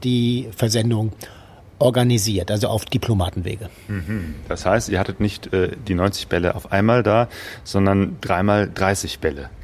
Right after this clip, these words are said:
Speaker 1: Exakt, genau. Wir hatten dreimal dreißig Bälle. Gleichzeitig kann man sich jetzt vorstellen, ich kriege dreißig Bälle im aufgepumpten Zustand definitiv nicht auf einem Motorrad transportiert. Das wisst ihr ja wahrscheinlich alle genauso gut wie ich.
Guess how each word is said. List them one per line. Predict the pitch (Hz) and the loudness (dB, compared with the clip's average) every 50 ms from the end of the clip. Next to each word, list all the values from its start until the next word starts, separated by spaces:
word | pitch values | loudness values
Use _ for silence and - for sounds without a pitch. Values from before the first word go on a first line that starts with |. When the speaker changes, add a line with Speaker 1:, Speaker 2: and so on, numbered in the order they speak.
| - - - - - - | -16 -16 -18 -18 -8 0
Speaker 1:
Exakt, | - 151 - - - 117 101 - | 0 0 2 4 2 2 2 2
genau. | - 120 110 107 110 113 | 0 -2 0 0 0 0
Wir | 123 | -2
hatten | 123 117 139 | 0 0 0
dreimal | 123 120 131 139 127 117 | 2 4 4 4 4 2
dreißig | - 101 110 117 - 123 - - | 2 2 0 0 -2 -6 -6 0
Bälle. | - 131 156 180 196 208 - - - - - - - - - - | 2 4 4 4 4 2 -2 -6 -16 -20 -20 -20 -20 -20 -12 -2
Gleichzeitig | - 110 120 135 131 - - 151 147 143 - | 2 4 4 4 4 4 2 2 2 2 0
kann | - 135 135 | 0 2 2
man | 135 131 | 2 2
sich | 117 - | 2 2
jetzt | 139 123 - - | 0 0 0 -2
vorstellen, | - 123 139 156 135 - - 175 175 175 175 - - - | 0 2 2 2 2 2 2 2 2 2 2 0 -4 -10
ich | - 117 - | -14 -10 -4
kriege | - 143 135 139 | -2 0 2 2
dreißig | 117 110 120 139 143 - 143 - | 2 2 2 2 2 0 -4 -2
Bälle | - 147 135 139 143 | 0 4 4 4 4
im | - 127 | 2 -2
aufgepumpten | - 98 135 147 - - 127 - 151 131 110 143 123 | 0 0 0 0 0 -2 0 0 0 0 2 -2 -2
Zustand | - - 147 135 - - 139 127 117 | 0 0 0 0 2 2 0 2 2
definitiv | 139 - - 135 127 113 - 123 - - | 0 2 2 0 0 2 2 0 4 4
nicht | 127 143 139 - - - - - - - - - - | 4 4 2 0 -8 -12 -14 -16 -16 -16 -18 -10 -2
auf | - 127 117 - - | 0 0 0 2 2
einem | 127 113 | 2 4
Motorrad | 117 - - 127 113 117 113 - - - - | 4 4 2 2 2 2 0 -2 -6 -12 -8
transportiert. | - - 110 - - 107 95 - 101 92 92 - - | -2 -2 -2 0 0 -2 -2 -2 -4 -6 -6 -6 -8
Das | 92 - - - - - | -8 -8 -8 -10 -10 -4
wisst | - 101 - - | -4 -4 -2 -2
ihr | 101 98 | -2 -2
ja | 101 98 | -2 -2
wahrscheinlich | 92 - 107 101 104 98 98 | -2 -2 -2 -4 -4 -4 -4
alle | 98 104 104 | -4 -4 -2
genauso | 101 107 107 107 107 104 | -2 0 0 0 0 0
gut | 104 107 101 - - | 0 -2 -4 -2 0
wie | 127 | 2
ich. | 156 170 - | 2 2 0